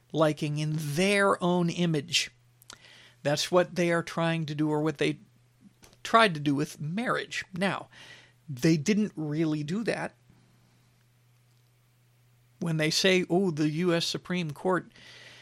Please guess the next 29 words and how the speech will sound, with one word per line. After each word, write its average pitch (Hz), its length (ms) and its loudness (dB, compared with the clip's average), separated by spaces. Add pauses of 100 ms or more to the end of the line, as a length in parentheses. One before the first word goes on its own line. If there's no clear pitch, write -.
(420)
made 160 380 2
marriage 156 840 0 (280)
equality 156 680 0
the 139 140 -6
law 151 240 0
of 147 80 -6
the 151 80 -12
land. 143 440 -6
We 147 180 -10
have 143 140 -8
redefined 160 680 -4
marriage 156 480 -4
such - 320 -6
that 143 260 -4
it 160 220 -6
now 160 200 -4
means 151 520 -4
between 151 640 -8
a 143 80 -4
woman 156 280 -4
and 147 140 -6
a 143 40 -4
woman 143 500 -6
or 151 180 -10
a 139 40 -10
man 151 280 -6
and 135 140 -10
a 131 40 -12
man." 143 360 -10